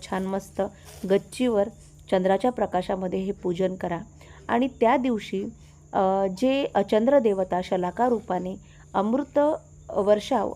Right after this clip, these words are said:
संपूर्ण पृथ्वी तलावर करत असतात, त्याचप्रमाणे इंद्रदेव, लक्ष्मी माता, कुबेरदेव आपल्यावर या चंद्राच्या प्रकाशाच्या रूपाने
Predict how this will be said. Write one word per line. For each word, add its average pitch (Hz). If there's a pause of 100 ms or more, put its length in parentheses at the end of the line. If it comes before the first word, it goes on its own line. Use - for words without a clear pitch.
(140)
संपूर्ण 214
पृथ्वी 214
तलावर 190
करत 185
असतात, 175 (480)
त्याचप्रमाणे 196
इंद्रदेव, 202
लक्ष्मी 185
माता, 180 (440)
कुबेरदेव 220 (340)
आपल्यावर 233 (480)
या 220
चंद्राच्या 226
प्रकाशाच्या 220
रूपाने 190